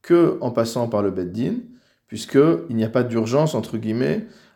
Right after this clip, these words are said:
à cette vente. Ve'en halacha ke Rabbi Shimon,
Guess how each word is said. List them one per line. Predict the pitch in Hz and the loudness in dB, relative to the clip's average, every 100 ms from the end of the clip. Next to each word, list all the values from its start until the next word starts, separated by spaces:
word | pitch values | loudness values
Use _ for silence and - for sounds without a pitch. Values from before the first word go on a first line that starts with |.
| _ | _
à | 117 123 - | 2 2 2
cette | - 113 101 | -6 -8 -6
vente. | 120 165 226 - | -2 -2 -4 -8
Ve'en | 113 117 160 208 | -4 0 2 4
halacha | 175 156 123 - 123 139 - | 4 2 0 0 0 0 -4
ke | - | -2
Rabbi | 117 113 123 | 0 2 0
Shimon, | - 104 104 127 151 | -4 -4 -2 -2 -4